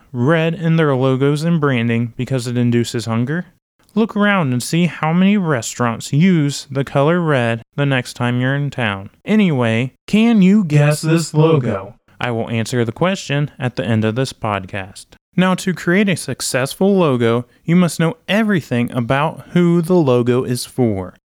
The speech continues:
The following questions will help you get that information you need to know. Who is the target audience of the business?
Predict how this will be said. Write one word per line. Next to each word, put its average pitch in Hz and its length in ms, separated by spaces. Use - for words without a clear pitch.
The 120 100
following 117 420
questions 143 600
will 135 180
help 202 380
you 113 280
get 123 220
that 151 180
information 165 720
you 180 140
need 117 420
to - 100
know. 131 400
Who 247 280
is 180 220
the 175 100
target 165 540
audience 131 540
of 120 260
the 120 180
business? 117 720